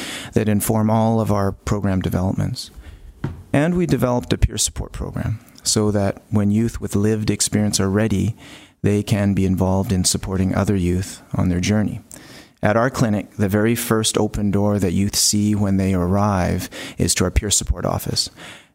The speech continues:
And our peer support workers provide so much support and guidance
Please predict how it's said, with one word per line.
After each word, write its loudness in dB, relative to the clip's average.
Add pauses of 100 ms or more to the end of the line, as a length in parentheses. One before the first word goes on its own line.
And 2
our 0
peer -2
support 0
workers 0
provide -2
so 2
much 0
support -2
and 0
guidance 0